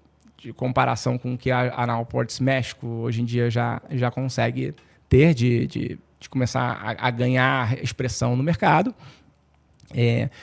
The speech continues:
e uma visão de que é um, que é um mercado que tem muito ainda a se digitalizar, que ainda vai ter muita demanda, é, por esse tipo de serviço. Mas ela começa por você entender muito bem o cliente. Então, a, a primeiro passo que a gente dá é a gente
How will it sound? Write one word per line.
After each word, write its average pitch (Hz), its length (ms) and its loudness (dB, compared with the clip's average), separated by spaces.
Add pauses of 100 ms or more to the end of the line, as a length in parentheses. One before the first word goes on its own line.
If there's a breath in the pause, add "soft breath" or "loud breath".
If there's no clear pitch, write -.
(240 loud breath)
e 151 100 2
uma 175 160 6
visão 180 280 4
de 196 80 -4
que - 60 2
é 233 40 4
um, 269 220 2
que - 140 -4
é 233 40 2
um - 20 2
mercado 226 420 4
que - 100 -10
tem 233 400 0
muito 220 500 8
ainda 175 240 0
a 156 40 2
se - 120 -6
digitalizar, 135 760 0
que - 140 -6
ainda 147 160 0
vai 143 180 0
ter 151 140 -2
muita 165 460 2
demanda, 147 600 0 (480 soft breath)
é, 131 640 0 (220)
por 143 180 4
esse 175 300 4
tipo 170 400 -6
de 156 100 -12
serviço. 139 480 -4
Mas 143 300 -2
ela 147 220 0
começa 160 500 0
por 165 180 -2
você 160 260 -4
entender 156 380 -2
muito 165 360 0
bem 143 200 0
o 139 40 0
cliente. 123 480 -4 (380 soft breath)
Então, 143 360 0
a, 123 120 -4
a 127 200 -8
primeiro 165 260 0
passo 156 280 2
que 156 60 0
a 139 40 0
gente 123 160 -2
dá 143 240 2
é 147 100 2
a 143 60 4
gente 147 400 -2